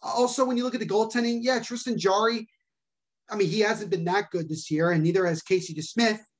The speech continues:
Um, and I think Tuukka Ra-, I mean, obviously Tuukka Rask is better. And I think if he remains focused, um,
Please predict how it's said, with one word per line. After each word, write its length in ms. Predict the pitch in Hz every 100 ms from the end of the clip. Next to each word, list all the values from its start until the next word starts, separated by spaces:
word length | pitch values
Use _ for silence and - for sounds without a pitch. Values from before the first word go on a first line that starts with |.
| _ _ _ -
Um, 500 | 170 175 175 165 160 - _ _ _ _ _ _ _ 240
and 120 | 240
I 60 |
think 200 | 233 240
Tuukka 220 | 247 240 247
Ra-, 160 | 247 202
I 60 |
mean, 200 | 202 175 165
obviously 360 | 226 233 190
Tuukka 260 | 165 170 156
Rask 280 | 156 139 -
is 80 |
better. 220 | 123 143 147
And 80 |
I 60 | 170
think 200 | 175 220
if 100 | 220
he 300 | 214 190 - _ -
remains 420 | 180 196 233 226
focused, 640 | - 277 226 202 - - - _ _ _ -
um, 500 | 165 175 175 175